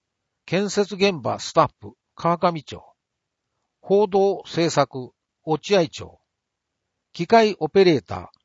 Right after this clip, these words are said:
松山。訪問介護員、東町。交通誘導警備員、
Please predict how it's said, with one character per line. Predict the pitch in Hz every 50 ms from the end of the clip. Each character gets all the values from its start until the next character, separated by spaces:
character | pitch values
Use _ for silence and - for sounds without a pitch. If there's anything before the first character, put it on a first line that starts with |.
| _ _ _
松 | 127 143 151 - - 196 185
山。 | 123 87 82 - _ _ _ _ _ _ _ _ _ _ _ _ _ _ _ _ _ _ _ _ _
訪 | - 185 202 214
問 | 208 208 220 220 214 202
介 | - - 170 196 202
護 | 190 185 190 170
員、 | 127 90 73 73 _ _ _ _ _ _ _
東 | _ - - 147 165 160 143 156 151
町。 | 151 135 - - - 131 110 113 _ _ _ _ _ _ _ _ _ _ _ _ _ _ _ _ _ _ _ _
交 | - 175 202 233 -
通 | - - 220 220 220
誘 | 196 196 202 202 196
導 | 175 196 190 190 180 -
警 | - 185 202 214
備 | 208 180 196
員、 | 165 123 90 82 _